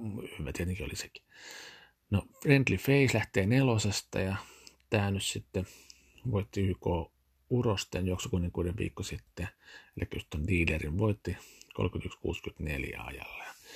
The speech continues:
Friendly Face nyt on kyllä tosi hidas lähtee, eli jos pikkusenkin ruuhkaa alussa tulee, no se ei tätä haittaa, mutta loppukirja on kyllä kova.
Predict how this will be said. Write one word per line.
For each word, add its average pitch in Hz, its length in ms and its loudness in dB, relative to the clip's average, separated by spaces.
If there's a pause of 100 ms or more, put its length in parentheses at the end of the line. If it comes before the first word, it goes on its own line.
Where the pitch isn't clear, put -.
(280)
Friendly 113 220 4
Face 117 260 4
nyt 101 160 0
on 90 140 -2
kyllä - 340 -4 (240)
tosi 95 300 0
hidas 85 260 -2
lähtee, - 580 -4 (920)
eli 87 140 4
jos - 140 0
pikkusenkin 95 460 2
ruuhkaa 104 460 4
alussa 110 300 4
tulee, 110 460 6
no 107 240 0
se - 120 -2
ei 87 140 0
tätä - 200 0
haittaa, 95 760 0 (300)
mutta 95 240 -4 (100)
loppukirja 90 540 -2
on 92 80 -4
kyllä 90 200 2 (100)
kova. - 540 -4